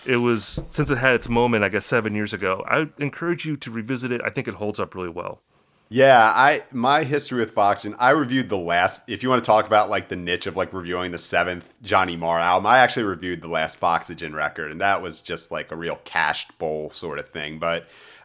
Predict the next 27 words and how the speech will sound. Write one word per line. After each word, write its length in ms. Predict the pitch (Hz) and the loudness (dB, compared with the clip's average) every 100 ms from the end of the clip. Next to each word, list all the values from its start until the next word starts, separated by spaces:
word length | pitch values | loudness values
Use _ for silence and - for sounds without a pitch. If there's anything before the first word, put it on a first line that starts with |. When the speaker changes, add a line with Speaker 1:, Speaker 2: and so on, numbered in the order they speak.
| - | 4
Speaker 2:
I 100 | 143 | 4
actually 220 | 220 240 | 4 2
interviewed 360 | 247 165 143 123 | 0 2 4 6
them, 260 | 123 123 123 | 6 4 6
uh, 300 | 117 117 113 | 8 8 6
the 220 | 104 113 | 2 -6
day 340 | 92 127 147 | 0 2 2
before 840 | 139 135 - 120 117 113 104 98 101 _ _ | 0 -6 -2 2 4 6 6 2 -4 _ _
that 240 | 104 101 101 | 2 2 2
review 400 | 92 98 101 101 | -4 -2 0 0
for 460 | - 95 92 92 | 0 2 2 0
this 260 | 87 95 95 | -2 -2 2
out, 340 | 92 92 92 | 2 2 0
like, 220 | 98 90 | -4 -2
uh, 180 | 92 87 | 0 0
the 140 | 85 90 | -2 -8
twenty-first 560 | - 113 98 101 90 | -2 0 0 -2 -2
Century 400 | 101 92 - 90 | -2 -2 -4 -6
came 280 | 82 92 87 | -4 -4 0
out. 280 | 87 78 76 | 0 0 -2
Like, 200 | 87 82 | -4 0
I 180 | 90 90 | 0 2
interviewed 440 | 120 110 127 107 | 0 -2 -2 0
them, 260 | 123 120 117 | 2 2 0
and 200 | 92 92 | -4 -4
they 180 | 95 | -2
were 400 | 92 90 87 87 | -2 -2 -4 -4